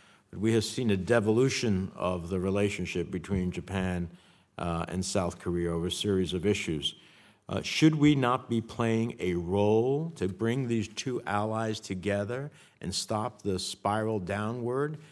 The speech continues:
and try to get to a better place so that we are not, uh, ultimately, on, you know, creating a, a risk and a vacuum here where China can particularly take advantage of?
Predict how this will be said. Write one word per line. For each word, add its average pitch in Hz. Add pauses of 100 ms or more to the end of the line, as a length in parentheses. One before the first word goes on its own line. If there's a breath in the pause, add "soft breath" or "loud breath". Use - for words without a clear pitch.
(200 soft breath)
and 90
try 107
to 110
get 107
to 110
a 95
better 101
place 113
so 98
that 98
we 98
are 90
not, 101 (340 soft breath)
uh, 92 (100)
ultimately, 101
on, 92 (300)
you 110
know, 87 (300 soft breath)
creating 113
a, 101
a 104
risk 120
and 113
a 104
vacuum 110
here 139
where 107
China 110
can 101
particularly 113
take 110
advantage 113
of? -